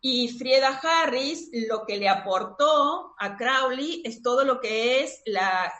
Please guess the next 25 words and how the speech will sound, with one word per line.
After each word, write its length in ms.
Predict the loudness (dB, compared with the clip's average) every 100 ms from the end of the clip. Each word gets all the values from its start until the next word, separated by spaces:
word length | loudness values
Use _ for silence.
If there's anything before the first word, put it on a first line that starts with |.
| -10
geometría 640 | -10 -8 -10 -2 0 0
proyectiva 520 | -4 -8 -10 -4 -2
sintética, 640 | -2 -6 -2 -2 -2 -6 -6
que 60 |
es 160 | -12 -4
toda 380 | 0 2 0 0
como 220 | -10 -10
una 220 | -6 -6
línea, 580 | -4 -4 -2 -4 -2 -4
diríamos, 680 | -4 -6 -2 -2 -2 -4 -6
que 80 | -14
tiene 180 | -14 -6
mucho 400 | -4 -4 -4 -4
que 100 | -2
ver 280 | 0 0 -2
con 240 | -4 -4
lo 120 | -4
arquitectónico 920 | -4 -8 -16 -18 _ 0 0 0 -6 -10
también, 460 | -4 -2 -2 -4
que 300 | -8 -8 -8
es 220 | -10 -16 _
como 320 | -16 -14 -10
cambiar 400 | -10 -6 -2 0 0
los 140 | -4
diferentes 800 | -6 -12 -10 -8 -6 -6 -6